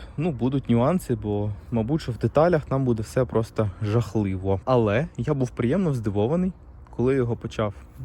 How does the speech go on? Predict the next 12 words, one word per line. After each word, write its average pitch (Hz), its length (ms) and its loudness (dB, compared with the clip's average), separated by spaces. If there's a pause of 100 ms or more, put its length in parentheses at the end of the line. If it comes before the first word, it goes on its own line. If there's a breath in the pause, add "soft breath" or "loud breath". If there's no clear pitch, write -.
(100)
оглядати. 104 600 -2 (400 loud breath)
Вся 208 160 2
проводка 120 360 -2
уложена 110 440 0
гарно. 123 460 0 (240)
Всюди 151 480 0 (160)
Болтим 113 320 0
вісім 107 300 0
клас 101 240 -2
міцності. 127 600 -2 (560 loud breath)
М, 107 180 -2
таких, - 420 -2